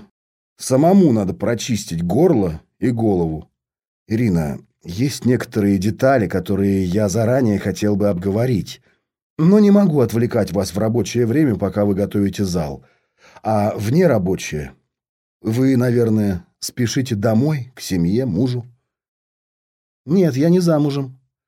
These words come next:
А дочь предупрежу, что задержусь». Чёрт, неужели это мне так везёт? Вот и возможность начать всё заново и познакомиться с интересной свободной женщиной.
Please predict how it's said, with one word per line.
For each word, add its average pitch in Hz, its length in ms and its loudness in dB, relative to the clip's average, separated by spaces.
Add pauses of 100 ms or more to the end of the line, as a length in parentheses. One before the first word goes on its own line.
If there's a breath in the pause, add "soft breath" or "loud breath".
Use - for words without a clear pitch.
(320)
А 107 240 0
дочь 160 280 0
предупрежу, 170 600 2
что 147 260 -2
задержусь». 104 720 -2 (800)
Чёрт, - 640 -12 (640 loud breath)
неужели 101 640 2
это - 320 -4
мне 131 240 -2
так - 240 -10
везёт? 113 760 -6 (800)
Вот 135 340 -2
и 185 180 4
возможность 147 880 2
начать 131 400 -2
всё - 280 -2
заново 131 520 0
и 135 80 0
познакомиться 123 760 0
с 104 100 -6
интересной 123 540 0
свободной 139 560 0
женщиной. 127 640 -2